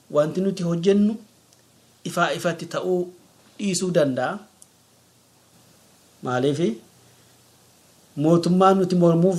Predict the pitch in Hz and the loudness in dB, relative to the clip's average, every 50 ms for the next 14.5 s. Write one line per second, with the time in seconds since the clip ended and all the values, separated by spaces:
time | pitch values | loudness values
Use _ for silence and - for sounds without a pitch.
0 | 147 139 127 113 104 104 104 - - - _ _ _ _ _ _ _ _ _ _ | -2 -4 -4 -4 -4 -8 -12 -12 -16 -20 _ _ _ _ _ _ _ _ _ _
1 | _ _ _ _ _ _ _ _ _ _ _ _ _ _ _ _ _ _ _ _ | _ _ _ _ _ _ _ _ _ _ _ _ _ _ _ _ _ _ _ _
2 | _ _ _ - 135 - 165 156 160 160 160 160 170 165 165 175 165 156 156 185 | _ _ _ -12 -4 0 0 2 2 0 0 4 4 4 4 4 2 4 6 4
3 | 185 180 214 214 214 - - _ _ _ _ _ _ _ _ _ _ _ _ _ | 2 2 0 -6 -8 -10 -16 _ _ _ _ _ _ _ _ _ _ _ _ _
4 | _ _ _ _ _ _ _ _ _ - - 143 - - 170 170 170 160 - - | _ _ _ _ _ _ _ _ _ -8 -6 -4 0 2 2 4 2 2 -2 -4
5 | - 160 147 - 175 156 147 143 170 180 175 185 196 214 220 214 - - - _ | -6 -6 -4 -4 -4 -4 -2 2 4 6 6 6 4 2 -2 -4 -8 -12 -18 _
6 | _ _ _ _ _ _ _ _ _ _ _ _ _ _ _ _ _ _ _ _ | _ _ _ _ _ _ _ _ _ _ _ _ _ _ _ _ _ _ _ _
7 | _ _ _ _ _ _ _ _ _ _ _ _ _ _ _ _ _ _ _ _ | _ _ _ _ _ _ _ _ _ _ _ _ _ _ _ _ _ _ _ _
8 | _ _ _ _ _ _ _ _ _ _ _ _ _ _ _ - 180 180 175 165 | _ _ _ _ _ _ _ _ _ _ _ _ _ _ _ -4 0 2 2 2
9 | 185 196 185 180 175 165 165 - - - 175 165 160 - 156 143 160 175 175 170 | 4 4 4 2 2 2 0 -2 -2 -2 -2 -2 0 0 -2 -2 0 0 -2 -2
10 | - - 113 - - - _ _ _ _ _ _ _ _ _ _ _ _ _ _ | -2 -6 -8 -10 -10 -14 _ _ _ _ _ _ _ _ _ _ _ _ _ _
11 | _ _ _ _ _ _ _ _ _ _ _ _ - 165 170 170 202 196 185 175 | _ _ _ _ _ _ _ _ _ _ _ _ 0 0 2 4 4 4 4 4
12 | 165 180 208 240 269 - - _ _ _ _ _ _ _ - 170 175 185 185 175 | 4 4 2 2 0 -6 -12 _ _ _ _ _ _ _ 2 4 6 8 8 8
13 | 175 175 170 170 165 - - 147 151 156 160 180 190 214 202 - - - 151 156 | 6 4 4 4 2 2 0 -4 -2 -2 0 0 0 -2 -4 -8 -8 -2 0 2
14 | 156 156 156 - 180 196 208 214 214 | 2 2 2 2 0 0 0 -2 -4